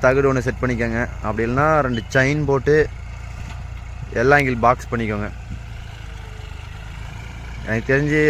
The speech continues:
ரெண்டுமே யூஸ்ஃபுல் தான், எது பண்ணாலும் ஓகே தான்.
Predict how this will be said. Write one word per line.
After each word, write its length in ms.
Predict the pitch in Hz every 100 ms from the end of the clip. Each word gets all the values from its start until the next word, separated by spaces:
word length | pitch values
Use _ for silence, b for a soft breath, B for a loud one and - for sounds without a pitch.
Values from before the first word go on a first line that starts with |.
| 123
ரெண்டுமே 360 | 117 131 143 143 139 131 117 107 - - 117
யூஸ்ஃபுல் 340 | - 117 110
தான், 140 | 113 - - 101
எது 100 | 107
பண்ணாலும் 320 | 117 120 123 120
ஓகே 180 | 113 107
தான். 120 | 107